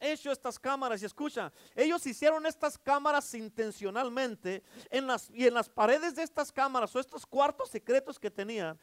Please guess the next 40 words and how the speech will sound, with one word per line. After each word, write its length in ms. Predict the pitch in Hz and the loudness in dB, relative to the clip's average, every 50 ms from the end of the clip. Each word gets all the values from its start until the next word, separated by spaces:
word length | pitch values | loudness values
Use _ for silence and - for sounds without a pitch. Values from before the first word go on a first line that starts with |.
| _ - - - | _ -20 -10 -2
ellos 280 | 214 269 302 320 311 - | 0 0 0 0 -2 -4
tenían 280 | 254 247 254 285 302 | -4 -2 -2 -2 -2
imágenes 540 | 302 277 269 277 269 - 302 285 285 269 196 | -2 0 0 0 0 0 -2 -2 -2 0 0
de 100 | 233 226 | -2 -2
lujuria, 540 | 214 190 - - - 254 277 285 277 254 233 | -2 -4 -4 -4 -4 -2 -2 0 2 0 0
imágenes 480 | 214 214 247 262 - 285 285 285 254 | 0 0 -2 -4 -4 -6 -8 -6 -4
de 100 | 220 233 | -4 -4
pornografía. 840 | 233 - 208 202 196 190 185 180 175 165 - 247 277 285 254 214 185 - - 247 - | -4 -4 -6 -6 -4 -2 0 0 0 -2 -2 -4 0 2 2 2 2 -2 -8 -10 0
Y 80 | 220 | 2
aparte 460 | 226 214 - - 262 294 311 311 - 269 | 2 2 4 4 4 4 4 2 -2 -4
tenían 380 | - 233 220 226 262 277 233 - | -2 -4 -2 -2 -2 -4 -4 -2
ídolos 460 | 254 277 311 311 320 311 302 262 - | -2 -2 0 0 0 0 0 -2 -2
que 120 | - 214 226 | -2 -2 0
adoraban 540 | 202 190 196 208 262 294 302 302 285 240 | 0 2 4 4 6 8 8 6 6 4
ellos 280 | 240 226 233 214 - - | 0 -4 -4 -6 -4 -4
ahí. 260 | 208 208 233 214 - _ _ _ _ _ _ _ _ _ _ _ _ _ _ _ _ _ _ _ _ _ _ _ _ _ _ _ _ _ _ _ _ _ _ _ _ - | -4 -4 -6 -8 -14 _ _ _ _ _ _ _ _ _ _ _ _ _ _ _ _ _ _ _ _ _ _ _ _ _ _ _ _ _ _ _ _ _ _ _ _ -6
Amén. 280 | 190 233 277 302 311 320 - _ _ - | -2 0 0 0 0 -4 -10 _ _ -6
En 120 | 214 254 | -6 -2
otras 160 | 277 311 311 | -2 -2 0
palabras, 540 | - 269 262 277 302 302 277 247 220 208 - | 2 2 4 6 4 4 4 4 2 2 2
haz 80 | 277 277 | 0 0
de 120 | 294 277 | 0 -2
cuenta 320 | - 277 285 294 - - 214 | 2 4 4 4 4 0 -2
que 120 | 175 208 | -2 -4
aquí 360 | 190 - 247 294 311 302 254 226 - _ _ | -4 -4 -2 -2 -2 -2 -4 -8 -12 _ _
tú 100 | - 269 | -8 -6
miras 440 | 294 302 311 294 311 277 - - - _ _ _ | -6 -2 2 2 2 2 0 -6 -18 _ _ _
la 160 | - 202 202 | -6 -6 -4
televisión 560 | 208 214 202 196 196 190 185 - 233 240 247 | -4 -4 -4 -2 -4 -4 -4 -2 -2 -2 0
esta, 320 | 247 262 262 - - - 240 | -2 -4 -4 -6 -6 -6 -4
miras 300 | 226 220 220 233 208 - | -2 -2 -2 -2 -4 -6
esta, 360 | 214 196 - 226 214 196 - | -8 -4 -2 -2 -2 -2 -2
eh, 260 | 165 165 156 135 110 160 | -2 -2 -2 -2 -4 -6
esta 240 | 160 - - 190 | -8 -6 -6 -4
madera 260 | 180 170 170 202 214 196 | -4 -2 -4 -4 -4 -4
que 80 | 170 | -6
tenemos 300 | - - 165 180 196 180 | -8 -10 -10 -10 -8 -8
aquí, 240 | 170 139 - 190 196 | -8 -8 -8 -10 -10
todo 200 | 196 170 170 196 | -6 -4 -4 -4
eso, 260 | 190 - - 165 151 | -4 -6 -8 -12 -12